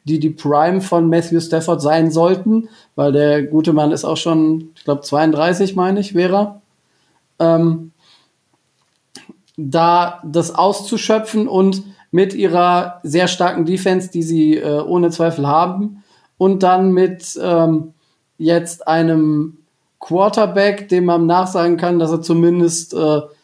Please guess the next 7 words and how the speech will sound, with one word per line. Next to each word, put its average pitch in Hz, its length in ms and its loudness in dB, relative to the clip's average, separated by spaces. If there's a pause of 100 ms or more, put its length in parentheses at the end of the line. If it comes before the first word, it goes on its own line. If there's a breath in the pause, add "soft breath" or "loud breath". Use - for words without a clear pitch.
(220 loud breath)
ein 156 260 0
Top-Ten-Quarterback, 185 1400 0
äh, 175 380 -2 (420)
ist, - 480 -2
Schrägstrich 160 840 -2 (360)
sein 160 400 0
kann, 220 440 -2